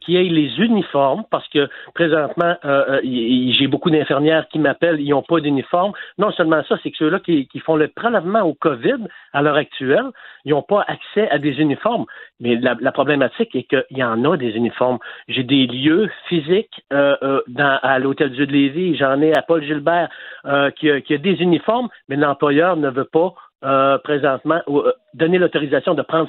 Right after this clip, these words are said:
ces uniformes-là. On a un problème à quelque part, là. On attend quoi pour que le, le, le, le, le, le, la contamination ne se propage pas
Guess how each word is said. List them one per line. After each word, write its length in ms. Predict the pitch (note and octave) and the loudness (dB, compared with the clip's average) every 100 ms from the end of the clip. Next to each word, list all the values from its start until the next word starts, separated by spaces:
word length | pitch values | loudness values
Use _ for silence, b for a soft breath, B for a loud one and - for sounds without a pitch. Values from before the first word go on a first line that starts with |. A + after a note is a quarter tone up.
| - | -4
ces 160 | B2 | -8
uniformes-là. 460 | B2 A#2+ A#2+ G#2 B2 | -6 -4 -6 -4 -4
On 120 | G#2 C#3 | -2 -4
a 20 | |
un 60 | |
problème 340 | C3+ C3 C#3+ C3 | 0 0 0 -2
à 60 | |
quelque 220 | A2 F#2 - | -4 -8 -2
part, 260 | D3+ A#2 | 0 0
là. 100 | F#2+ G#2+ | -2 -6
On 100 | A#2 | -4
attend 300 | C#3 E3+ A#2 - | -2 0 -2 0
quoi 240 | E3 F#3+ B B B - | 0 0 B B B -2
pour 300 | C#3 C3 - | -2 -2 0
que 300 | D3 C3+ B2+ B B - | 0 2 -2 B B -4
le, 140 | C#3 | 0
le, 140 | C#3 | 2
le, 140 | C3+ C3 | 4 4
le, 160 | B2+ | 2
le, 180 | B2 A#2+ | 2 2
le, 320 | A#2 A2+ G#2+ - | 2 2 0 -2
la 220 | A#2+ B2 | 0 0
contamination 840 | - D3+ D#3+ D3+ D3 C3 - F3 E3+ | 0 -2 0 0 2 2 0 0 0
ne 80 | |
se 80 | C#3 | -2
propage 400 | - - C3+ - | -4 0 -2 0
pas 100 | E3+ | -4